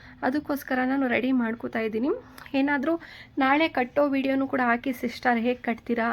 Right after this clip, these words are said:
ಅಂತ. ಇನ್ನೊಂದು ಕೂಡ ಸೀಕ್ರೆಟ್ ಇದೆ, ಸರಿನಾ? ಇನ್ನೊಂದು ಸೀಕ್ರೆಟ್ ಇದೆ ಇದ್ರಲ್ಲಿ. ಆ, ಯಾರಾದ್ರೂ ಪೂರ್ತಿ ವಿಡಿಯೋ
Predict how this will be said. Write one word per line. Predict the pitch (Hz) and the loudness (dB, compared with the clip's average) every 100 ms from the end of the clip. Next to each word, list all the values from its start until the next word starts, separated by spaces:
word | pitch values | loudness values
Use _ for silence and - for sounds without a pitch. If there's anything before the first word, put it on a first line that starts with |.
| - | -2
ಅಂತ. | 226 220 302 - - - - | -4 0 0 0 -10 -18 -2
ಇನ್ನೊಂದು | 302 330 403 392 339 | 4 6 6 4 4
ಕೂಡ | 285 277 - | 2 2 2
ಸೀಕ್ರೆಟ್ | 233 226 208 214 | 0 2 0 0
ಇದೆ, | 202 196 202 - | -2 -4 -4 -2
ಸರಿನಾ? | 220 254 302 277 | 0 2 0 0
ಇನ್ನೊಂದು | 254 269 320 311 | 2 4 2 0
ಸೀಕ್ರೆಟ್ | - 247 233 226 | -2 -4 -6 -4
ಇದೆ | 214 214 214 | -2 0 -2
ಇದ್ರಲ್ಲಿ. | 220 220 285 415 277 - - - | -2 -2 -2 -4 -10 -18 -20 -2
ಆ, | 247 254 247 247 254 - - - - | 2 2 2 0 -2 -6 -12 -14 -2
ಯಾರಾದ್ರೂ | 262 262 262 277 311 | 2 4 4 4 0
ಪೂರ್ತಿ | 302 302 302 - 302 | -2 -2 -2 -2 0
ವಿಡಿಯೋ | 262 269 | 0 0